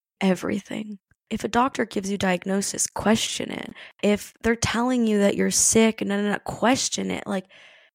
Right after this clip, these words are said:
if society's telling you to go to school, question it. It is literally only your life. No one is dictating it for you.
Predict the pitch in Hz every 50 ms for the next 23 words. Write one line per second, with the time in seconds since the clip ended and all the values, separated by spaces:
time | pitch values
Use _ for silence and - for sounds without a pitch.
0 | _ - 220 - 262 - - 247 277 339 370 311 - - - 208 226 233 247 247
1 | 233 220 220 196 214 202 196 - - - - 214 240 226 208 - - _ _ -
2 | - - - - 220 254 262 - - - - 202 190 180 175 170 - - _ _
3 | _ _ _ _ _ _ _ _ _ _ 233 240 240 262 262 247 - 226 208 202
4 | 208 208 208 247 269 339 359 370 359 381 370 370 466 - _ _ _ _ - 220
5 | 226 240 247 247 240 240 233 233 226 214 208 202 190 175 170 165 160 165 - -
6 | - _ _ _ _ _ - 202 214 226 240 247 262 269 262 269 277 269 262 262
7 | 262 262 262 254 - _ _ _ _ _ _ _ _ _ - 233 220 185 180 214
8 | 214 220 - 214 196 196 196 196 185 - - - 190 185 180 185 180 175 175 175
9 | 175